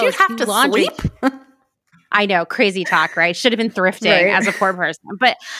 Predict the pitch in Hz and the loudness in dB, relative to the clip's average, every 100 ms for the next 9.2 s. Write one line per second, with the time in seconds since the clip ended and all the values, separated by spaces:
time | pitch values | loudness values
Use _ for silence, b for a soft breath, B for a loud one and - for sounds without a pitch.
0 | B - 302 381 240 240 190 220 214 277 | B 0 0 0 -4 -2 0 -2 -2 -2
1 | 302 370 254 233 - 180 170 165 180 170 | 0 0 0 -4 -2 -2 0 -2 -4 -4
2 | 190 175 - 202 185 247 254 - 269 269 | -8 -6 -2 -2 -2 0 2 2 -2 0
3 | 370 370 370 - 285 269 214 175 170 190 | 0 0 -4 -4 -6 -2 0 0 0 -2
4 | 190 175 165 165 170 - 202 202 196 - | -2 -4 -4 -4 -4 -6 -4 -2 -4 -2
5 | 220 220 240 269 262 262 226 180 156 180 | 0 2 2 4 2 4 2 0 -4 -8
6 | _ _ _ _ _ - 180 208 - 240 | _ _ _ _ _ -2 0 2 2 2
7 | 254 247 - 175 160 165 175 190 190 - | 4 0 -4 -6 -4 -6 -6 -8 -12 -4
8 | 233 190 180 - 165 208 247 262 294 240 | 0 0 -2 -2 2 2 2 -2 2 2
9 | 208 208 | 2 0